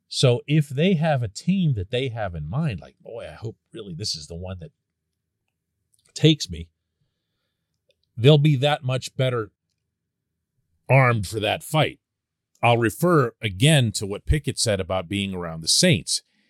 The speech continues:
He praised the Saints not only for how they dealt with him in the interview process, but also how they handled things at his pro day and at the combine. He just really enjoyed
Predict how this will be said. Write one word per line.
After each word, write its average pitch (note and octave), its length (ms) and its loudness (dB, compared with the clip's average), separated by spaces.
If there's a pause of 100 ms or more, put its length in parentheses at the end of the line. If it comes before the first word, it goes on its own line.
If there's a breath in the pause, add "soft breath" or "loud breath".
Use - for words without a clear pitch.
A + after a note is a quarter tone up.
He D#3+ 180 4
praised C3+ 560 4
the G#2 80 -6
Saints E2+ 460 -4
not C#3+ 240 4
only B2+ 440 2 (720)
for G#2 560 0
how A2+ 220 0
they A#2 160 2
dealt A#2 260 2
with G#2 140 -2
him G2+ 160 -2
in G2 80 -4
the G#2 160 2
interview A#2+ 320 2
process, F#2+ 460 -2
but G2 120 -4
also A2 440 2
how G2 200 -4
they G2 200 -4
handled F#2 420 -8
things F2+ 420 -4 (1000)
at F#2 280 2
his - 240 -4
pro A2 320 4
day G2+ 180 -2
and F#2 100 -4
at E2 60 -12
the D#2 80 -20
combine. F#2 540 -2
He G2+ 100 -4
just F#2+ 260 -2
really G#2+ 380 0
enjoyed G2 720 -4